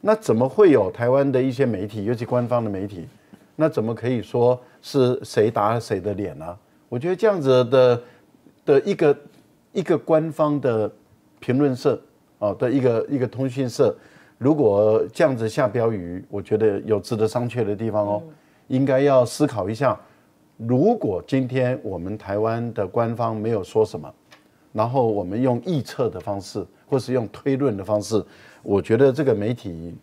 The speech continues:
Speaker 1: 这样的一个报道是值得讨-，探讨的哦，因为它的公信力会受到伤害。
Speaker 2: 嗯。
Speaker 1: 我觉得应该要珍惜自己的羽毛，真的是要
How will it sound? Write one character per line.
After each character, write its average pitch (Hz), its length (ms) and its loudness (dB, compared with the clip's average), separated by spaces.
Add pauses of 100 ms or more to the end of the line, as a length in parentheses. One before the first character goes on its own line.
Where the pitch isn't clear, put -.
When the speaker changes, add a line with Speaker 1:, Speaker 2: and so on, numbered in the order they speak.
(120)
Speaker 1:
这 143 100 0
样 117 100 2
的 104 100 -4
一 110 100 -6
个 110 80 -2
报 117 180 2
道 82 300 -6 (460)
是 120 340 0
值 113 220 -6
得 104 160 0
讨-， 80 280 -8
探 117 180 0
讨 - 200 -8
的 80 140 -18 (100)
哦， 92 240 -6 (240)
因 123 100 0
为 123 60 4
它 123 160 0
的 113 100 4
公 117 180 0
信 117 220 0
力 110 180 0 (220)
会 120 100 0
受 110 200 0
到 101 120 -2
伤 98 220 -8
害。 98 240 -4
Speaker 2:
嗯。 180 220 -14 (160)
Speaker 1:
我 110 80 -2
觉 135 140 4
得 131 80 4
应 131 200 -2
该 127 140 2
要 123 140 2
珍 120 220 -2
惜 98 220 -10
自 123 180 -4
己 95 120 -8
的 87 100 -6
羽 80 180 -8
毛， 71 240 -16 (360)
真 117 200 2
的 110 140 0
是 104 280 -6
要 98 220 0